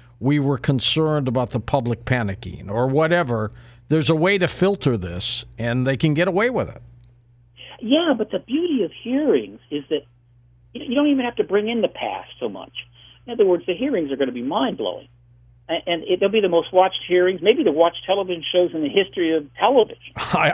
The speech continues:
Speaker 1: I think it's, it'll be bigger than impeachment proceedings.
Speaker 2: <laughs> Probably so. And, and, and then the public will just, will be getting all this new testimony under oath from these witnesses, military witnesses, and they'll come to their own conclusions.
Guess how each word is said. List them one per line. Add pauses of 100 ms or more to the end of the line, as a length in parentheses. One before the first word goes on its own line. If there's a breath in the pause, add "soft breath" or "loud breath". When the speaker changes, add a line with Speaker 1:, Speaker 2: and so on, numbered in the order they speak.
(100)
Speaker 1:
I
think
it's, (100)
it'll
be
bigger
than
impeachment
proceedings. (640)
Speaker 2:
<laughs>
Probably
so. (260 soft breath)
And,
and,
and
then
the
public
will
just, (380)
will
be
getting
all
this (100)
new
testimony
under
oath
from
these
witnesses,
military
witnesses, (520 loud breath)
and
they'll
come
to
their (160)
own
conclusions.